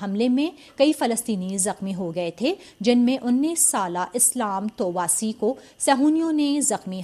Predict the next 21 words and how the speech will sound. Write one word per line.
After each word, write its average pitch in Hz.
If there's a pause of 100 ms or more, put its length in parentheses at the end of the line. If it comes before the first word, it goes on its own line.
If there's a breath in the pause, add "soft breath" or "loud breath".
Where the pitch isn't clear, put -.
حالت 262
میں 277
گرفتار 190
کر 202
لیا 175
تھا۔ 180 (460 soft breath)
بتایا 247
جاتا 269
ہے 294
کہ 294
یہ 285
فلسطینی 285
نوجوان 277 (280 loud breath)
زخموں 240
کی -
شدت -
کے 196
باعث 175
شہید 196
ہو 175
گیا۔ 175